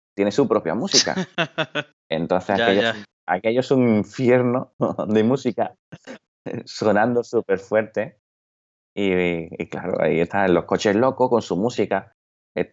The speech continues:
Speaker 1: después te vas a, a lo que sea, a otro sitio y también tiene su música, ¿sabes? Entonces es mortal.
Speaker 2: Sí, me, me imagino ya cómo es como el centro de aquí de mi ciudad todos los días.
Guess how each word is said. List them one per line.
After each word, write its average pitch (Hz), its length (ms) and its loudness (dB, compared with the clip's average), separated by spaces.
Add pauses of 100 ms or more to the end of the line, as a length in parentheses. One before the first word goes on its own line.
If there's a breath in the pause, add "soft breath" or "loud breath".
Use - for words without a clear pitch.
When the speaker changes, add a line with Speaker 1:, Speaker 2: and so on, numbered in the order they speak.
Speaker 1:
después 107 280 2
te 110 100 2
vas 107 120 4
a, 101 1000 -2 (680)
a 98 100 2
lo 98 120 2
que 98 100 -2
sea, 85 560 2
a - 240 -2
otro 110 180 2
sitio 127 340 0
y 143 60 2
también 113 240 -2
tiene 110 140 -4
su - 120 -10
música, 123 560 -6 (600)
¿sabes? 120 300 -2 (240)
Entonces 85 440 0
es - 320 -8 (320)
mortal. 92 600 -2 (840 loud breath)
Speaker 2:
Sí, 131 160 -6
me, 120 140 -4
me 95 420 -14 (100)
imagino 107 300 -14
ya 117 220 -6
cómo 117 300 -8
es 110 120 -6
como 120 200 -10
el 107 80 -14
centro 113 380 -8
de 120 60 -4
aquí 113 200 -14
de 113 80 -10
mi 123 100 -10
ciudad 104 300 -8
todos 117 200 -8
los 110 140 -12
días. 104 460 -14